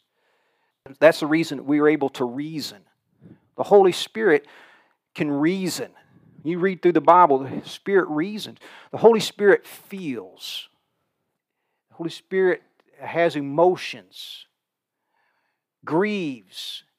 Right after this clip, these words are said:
ha-, loves, has emotions just like we do.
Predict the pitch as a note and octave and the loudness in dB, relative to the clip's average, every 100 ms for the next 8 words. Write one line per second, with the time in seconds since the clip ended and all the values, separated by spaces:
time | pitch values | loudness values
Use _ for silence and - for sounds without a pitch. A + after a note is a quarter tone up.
0 | _ _ - C3 - D3 G3 F#3+ D#3 B2 | _ _ -14 -14 -8 0 2 4 0 -4
1 | - - - _ - G3 E3+ E3 F#3 F#3+ | -14 -16 -20 _ -2 0 0 4 6 4
2 | - B2+ B2+ E3 - D3+ D3 C#3 C#3 A#2 | -2 -12 -8 -6 2 2 2 -6 -10 -12